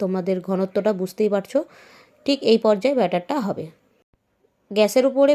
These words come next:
বেশ কিছুটা তেল আমি গরম করতে দিয়ে দিয়েছি। এবারে এই মাছের মধ্যে একটু লবণ মিশিয়ে নিয়েছি স্বাদ মতন। তো এবারে এই মাছটা একে একে ওই ব্যাটারের মধ্যে ডুবিয়ে ভেজে নেব। তো চলো আমি কেমন করে মানে ব্যাটারটা দিয়ে ভাজছি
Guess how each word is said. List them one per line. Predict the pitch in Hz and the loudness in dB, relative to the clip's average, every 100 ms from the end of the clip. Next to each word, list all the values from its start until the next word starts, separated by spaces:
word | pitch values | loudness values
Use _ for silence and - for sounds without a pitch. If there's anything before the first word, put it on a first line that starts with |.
| 226 | 4
বেশ | 190 - | 2 0
কিছুটা | 220 220 233 247 - | -2 0 0 0 0
তেল | 180 190 | 0 2
আমি | 196 190 | 0 2
গরম | 185 190 190 | 2 2 -2
করতে | 196 214 | -2 0
দিয়ে | 214 214 | 0 0
দিয়েছি। | 220 285 - 185 | -2 -4 -4 -2
এবারে | 190 208 247 202 | 0 -2 -2 0
এই | 208 208 | 0 0
মাছের | 185 - 202 | -4 -4 -4
মধ্যে | 202 233 | 0 0
একটু | 233 240 | 2 2
লবণ | 175 180 190 | 2 2 0
মিশিয়ে | 196 - 202 | -2 -2 -2
নিয়েছি | 208 214 359 427 - - - _ _ _ _ _ _ _ - | -2 -2 -2 -2 -6 -20 -20 _ _ _ _ _ _ _ -4
স্বাদ | 233 208 214 | 0 2 0
মতন। | 214 330 - _ _ _ | 0 -2 -4 _ _ _
তো | 220 165 | 0 2
এবারে | 190 208 277 240 | 2 2 2 2
এই | 208 | 2
মাছটা | 175 - - 359 - - - | -2 -6 -6 -6 -8 -14 -8
একে | 175 180 180 | -2 -2 -2
একে | 185 349 - | -4 -6 -4
ওই | 180 180 | -4 -2
ব্যাটারের | 160 165 180 | -2 -2 -2
মধ্যে | 175 175 208 | -4 -2 -4
ডুবিয়ে | 180 170 220 440 - _ _ _ _ | -4 -4 -2 -4 -8 _ _ _ _
ভেজে | 190 165 151 | -6 -6 -6
নেব। | - - - _ _ | -10 -12 -14 _ _
তো | - 185 | -10 -2
চলো | 208 220 320 | 2 2 2
আমি | 208 190 | 0 0
কেমন | 185 185 190 190 | 0 0 -2 -2
করে | 196 196 - - _ _ _ _ _ - | -2 -2 -8 -20 _ _ _ _ _ -12
মানে | 170 160 | -8 -4
ব্যাটারটা | 170 180 175 190 | -4 -4 -2 -2
দিয়ে | 175 185 | 0 -2
ভাজছি | 185 156 - | -2 -6 -6